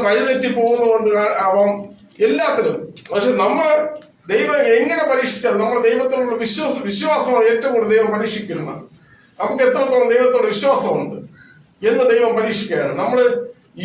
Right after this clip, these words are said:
യോബിന്റെ കഥ, യോബിന്റെ കഥ എടുത്ത് നോക്കി കഴിഞ്ഞാൽ യോബ് ദൈവത്തെ തള്ളിപ്പറയുമെന്ന് വിചാരിച്ചാണ് പിശാച്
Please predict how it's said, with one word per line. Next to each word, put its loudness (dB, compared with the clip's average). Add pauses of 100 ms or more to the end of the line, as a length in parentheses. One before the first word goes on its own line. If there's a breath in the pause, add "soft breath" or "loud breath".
യോബിന്റെ 2
കഥ, 2 (320)
യോബിന്റെ 4
കഥ 4
എടുത്ത് 0
നോക്കി 0
കഴിഞ്ഞാൽ 2 (160)
യോബ് 4 (140)
ദൈവത്തെ 0 (200)
തള്ളിപ്പറയുമെന്ന് 0
വിചാരിച്ചാണ് 0 (180)
പിശാച് 0